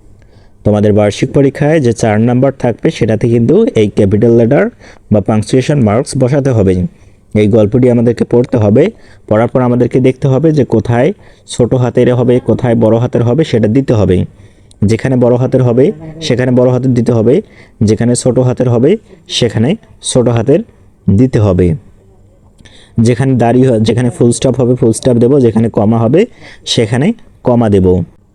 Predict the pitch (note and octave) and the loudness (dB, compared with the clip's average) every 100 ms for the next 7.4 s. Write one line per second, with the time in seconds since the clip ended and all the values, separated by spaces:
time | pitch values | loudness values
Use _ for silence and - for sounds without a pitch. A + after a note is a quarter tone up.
0 | _ _ _ _ _ _ _ _ - _ | _ _ _ _ _ _ _ _ -20 _
1 | _ _ _ - - B2 A#2+ C#3 C#3 D#3+ | _ _ _ -8 0 2 2 2 2 2
2 | - A#2 A2 - B2+ C3 C3+ A#2+ B2 A#2+ | 2 0 2 0 0 2 2 2 2 0
3 | B2+ A#2+ A2 B2+ B2+ B2+ - B2+ D3+ D#3 | 0 -2 0 0 0 0 0 0 0 0
4 | A#2 G3+ G#2+ G#2+ G#2+ C#3 A2 G2 - A2 | 0 0 2 0 0 0 0 0 0 0
5 | A#2 A2 F2+ F#2 A#2+ B2+ C#3+ C#3+ - C#3 | 2 2 2 0 2 2 0 -2 -2 0
6 | C#3+ C#3 A2 A2 - A#2 G#2 A2+ A#2 B2 | 2 2 2 0 0 0 2 0 0 -2
7 | - B2 A2+ C#3+ | -2 -2 0 0